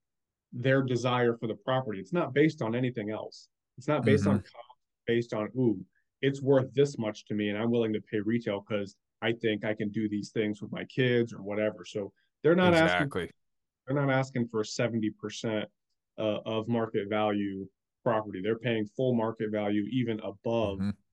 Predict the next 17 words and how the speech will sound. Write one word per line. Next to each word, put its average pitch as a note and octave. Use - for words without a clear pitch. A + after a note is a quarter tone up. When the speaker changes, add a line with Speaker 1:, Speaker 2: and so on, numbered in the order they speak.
Speaker 1:
uh, -
because A2
they're A2+
buying A#2
emotionally. G2+
Speaker 2:
Exactly. E2+
And G#2
that's G#2+
a G2
perfect -
segue F#2+
into F2
the F#2+
next G2
pro E2
of F#2+
rural F#2